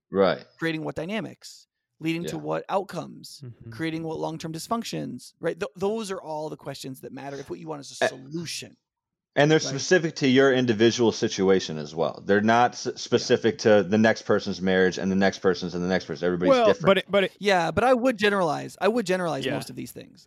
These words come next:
Speaker 2: Like, if somebody says, "Is there white privilege?" I always start with saying, "Well, yeah." Th-, that's not the
Speaker 1: But, like,
Speaker 2: interesting question. The
Speaker 1: how
Speaker 2: question is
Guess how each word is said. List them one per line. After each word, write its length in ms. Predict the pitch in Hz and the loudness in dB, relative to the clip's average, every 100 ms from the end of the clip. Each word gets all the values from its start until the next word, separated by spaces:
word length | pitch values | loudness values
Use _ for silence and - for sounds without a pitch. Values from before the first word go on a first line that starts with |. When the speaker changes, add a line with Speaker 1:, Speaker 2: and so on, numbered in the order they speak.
| - | -6
Speaker 2:
Like, 160 | 196 | -4
if 80 | 196 | -4
somebody 160 | 240 233 | -6 -4
says, 220 | 185 151 | -4 -6
"Is 100 | 170 | -6
there 80 | 165 | -4
white 160 | 160 156 | -4 -4
privilege?" 300 | 175 135 - | -6 -8 -8
I 100 | - 196 | -4 -2
always 240 | 185 147 | -4 -8
start 200 | - 190 | -6 -6
with 120 | 160 | -6
saying, 180 | - 123 135 | -10 -14 -14
"Well, 120 | 175 | -14
yeah." 140 | 233 _ _ _ _ _ _ _ - | -16 _ _ _ _ _ _ _ -12
Th-, 120 | 175 | -8
that's 240 | 185 214 214 | 0 0 0
not 140 | 196 | -6
the 60 | 180 | 2
Speaker 1:
But, 80 | 190 | 2
like, 60 | 185 | 2
Speaker 2:
interesting 100 | 165 | 0
question. 240 | 233 190 | -4 -4
The 40 | 151 | -4
Speaker 1:
how 40 | |
Speaker 2:
question 260 | 196 180 185 | -2 -4 -4
is 200 | 175 | -6